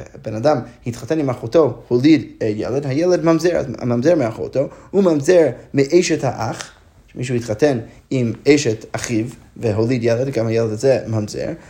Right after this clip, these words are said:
אז האנשים האלו התערבו בהם, התחתנו יחד עם הכותיים. אז הגמרא אומרת, "רגע, מה קא משמע לן? יש ממזר מחי וכריתו, מה אתה רוצה לחדש לי?"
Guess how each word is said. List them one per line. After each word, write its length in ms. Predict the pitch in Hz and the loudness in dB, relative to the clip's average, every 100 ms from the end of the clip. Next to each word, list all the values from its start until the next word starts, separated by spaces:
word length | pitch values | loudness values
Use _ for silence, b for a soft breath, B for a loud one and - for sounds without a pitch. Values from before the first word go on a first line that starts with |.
| B | B
אז 140 | - 120 | -4 0
האנשים 320 | 131 143 208 | 0 2 2
האלו 220 | 185 240 | 4 4
התערבו 360 | 202 220 208 202 | 2 0 0 -2
בהם, 160 | 185 | -4
התחתנו 400 | 185 - 170 202 | -6 -8 -4 -2
יחד 360 | 180 175 175 170 | 0 0 -2 -2
עם 120 | 160 | -2
הכותיים. 480 | 151 151 135 127 123 127 B B B | -2 -4 -4 -4 -4 -10 B B B
אז 120 | - - | -18 -6
הגמרא 180 | 139 | 0
אומרת, 180 | 170 170 | 2 4
"רגע, 160 | 147 117 | 2 2
מה 180 | 123 170 | 0 2
קא 120 | 180 | 2
משמע 320 | 151 143 131 | 0 0 -2
לן? 180 | 131 104 - B B | 0 -2 -6 B B
יש 240 | 131 139 | 2 4
ממזר 260 | 135 113 139 | 2 0 0
מחי 200 | 139 120 | -2 -2
וכריתו, 320 | 113 110 120 95 | -4 -4 -4 -2
מה 140 | 123 151 | -2 -2
אתה 120 | - | -2
רוצה 180 | 143 131 | -4 -4
לחדש 360 | 131 135 - | -2 -2 -2
לי?" 80 | - | -6